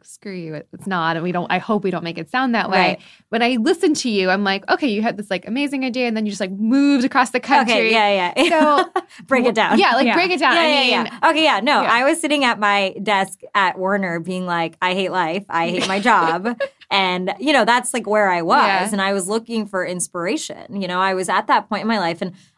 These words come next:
Speaker 2: I think when you're in points like that, you need to put yourself in new situations, right? Staying in the current situation
Speaker 1: Yeah.
Speaker 2: is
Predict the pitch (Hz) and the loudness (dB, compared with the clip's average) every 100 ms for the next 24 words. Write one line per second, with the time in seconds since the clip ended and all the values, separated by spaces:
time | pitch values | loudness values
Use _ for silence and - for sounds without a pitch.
0 | - 240 247 330 311 247 190 208 220 202 | -2 -2 0 0 0 0 -2 0 0 0
1 | 202 190 208 196 202 185 185 170 - 180 | -4 -4 -4 -2 -2 -2 -6 -6 -10 -10
2 | 165 180 170 165 175 165 165 156 180 165 | -8 -4 -4 -4 -6 -6 -6 -6 -8 -8
3 | 160 151 208 294 415 233 - 214 226 220 | -8 -8 -8 -8 -8 -10 -2 0 0 -4
4 | - 226 233 202 190 214 208 202 226 226 | -2 2 2 2 0 0 0 0 -4 0
5 | 226 - 269 240 190 170 | 0 0 -2 -2 -2 -4